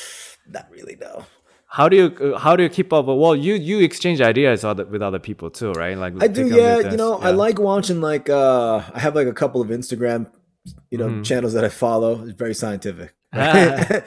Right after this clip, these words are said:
Speaker 1: <laughs> And then if I see, like, a highlight reel and if I see something I haven't seen, then I'll go watch it. And then every now and then, like, a major, major tournament, I'll watch some matches and see if I see anything new. And if I
Speaker 2: It
Speaker 1: see something completely out of the blue and new, then I'll, like, be like, "Okay, I
Speaker 2: Right.
Speaker 1: gotta learn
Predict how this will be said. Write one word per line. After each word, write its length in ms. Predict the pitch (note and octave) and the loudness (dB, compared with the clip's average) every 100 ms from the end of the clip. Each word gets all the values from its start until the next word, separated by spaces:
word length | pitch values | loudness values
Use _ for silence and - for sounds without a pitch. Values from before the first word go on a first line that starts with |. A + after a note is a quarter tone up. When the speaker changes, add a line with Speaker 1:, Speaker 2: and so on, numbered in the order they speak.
| - | -12
Speaker 1:
<laughs> 160 | - - | -16 -6
And 80 | B2+ | 0
then 80 | C#3+ | 0
if 80 | C#3 | 2
I 80 | |
see, 300 | C3 - F3 E3 | 0 2 2 4
like, 220 | D#3 C3 | 2 2
a 40 | |
highlight 440 | A#2+ C3 C#3 C3+ A#2+ | -2 0 2 2 0
reel 300 | B2+ C3+ C3+ | 0 2 2
and 80 | A#2+ | -2
if 120 | G#2+ | -4
I 100 | A#2+ | -6
see 180 | A2+ C#3 | -6 -8
something 280 | C3 B2 A#2+ | -8 -6 -4
I 60 | G#2+ | -4
haven't 280 | B2 A2+ | -4 -6
seen, 380 | - C3 C3+ D3+ - _ _ | -8 -6 -8 -8 -14 _ _
then 100 | B2 B2 | -4 -2
I'll 100 | A#2 | 0
go 160 | A#2 | 0
watch 280 | A2 A2 C#3 | 0 -2 -4
it. 120 | E3 | -8
And 80 | D#3 | -8
then 80 | D#3 | -10
every 200 | D3 F#3 | -4 -2
now 180 | F#3+ F3+ | 0 0
and 100 | E3 | 0
then, 160 | D#3 D3+ | 0 -2
like, 140 | C#3 | -2
a 60 | A#2+ | -2
major, 400 | A#2 A#2+ C3 B2+ | -2 -2 -2 -4
major 300 | A2+ A#2 B2 | -6 -6 -8
tournament, 440 | A2+ C3 C3 C3+ | -8 -8 -6 -8
I'll 160 | A#2+ G#2+ | -4 -2
watch 300 | G#2 G#2+ - | -2 -6 -8
some 280 | - A2 A#2 | -12 -10 -8
matches 540 | A2+ A2 - C#3+ C#3+ _ _ _ _ _ _ | -8 -10 -10 -12 -12 _ _ _ _ _ _
and 120 | A2+ G#2+ | -12 -8
see 240 | - B2 | -4 -2
if 120 | A2+ | -2
I 80 | A#2 | -4
see 220 | G#2 A#2 | -4 -4
anything 380 | A2 G#2 G2+ G2 | -6 -4 -6 -6
new. 300 | G2+ F2+ D2 _ _ - - - | -6 -8 -12 _ _ -20 -20 -12
And 80 | A2+ | -4
if 80 | C3+ | -2
I 40 | |
Speaker 2:
It 40 | |
Speaker 1:
see 120 | C3+ F#3 | 0 0
something 300 | F#3 D#3 D3+ | 0 0 -2
completely 540 | D3 C3+ F#3+ E3 D3+ | -4 -2 -2 0 0
out 140 | C3 D3 | 0 0
of 60 | |
the 60 | B2 | -2
blue 240 | A2 D3 | -2 0
and 100 | B2 | 0
new, 200 | B2+ F3 | 2 0
then 220 | A2 C#3 D3+ | 2 0 2
I'll, 140 | C#3 | 0
like, 260 | A#2+ A2 G2+ | 0 -2 -2
be 100 | A#2+ | -4
like, 160 | A2 G#2 | -2 -4
"Okay, 120 | G#2+ | -2
I 120 | A2 | 0
Speaker 2:
Right. 60 | A2 | 0
Speaker 1:
gotta 140 | A2 - | -4 -8
learn 160 | A2 | -12